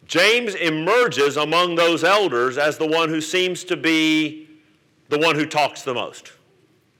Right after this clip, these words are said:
Kinda. James writes the book of James from Jerusalem to the believers that are scattered about.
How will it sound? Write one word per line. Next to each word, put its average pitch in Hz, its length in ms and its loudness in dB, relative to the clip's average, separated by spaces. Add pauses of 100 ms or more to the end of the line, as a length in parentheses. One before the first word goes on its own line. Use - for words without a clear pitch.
(260)
Kinda. 92 360 -4 (2250)
James 185 440 2
writes 185 420 0
the 208 100 0
book 190 220 -2
of 180 140 -6
James 117 440 -2
from 175 320 0
Jerusalem 147 680 -2
to 147 100 -8
the 131 80 -2
believers 135 500 0
that 120 140 0
are 117 80 -2
scattered 127 500 -2
about. 104 540 -4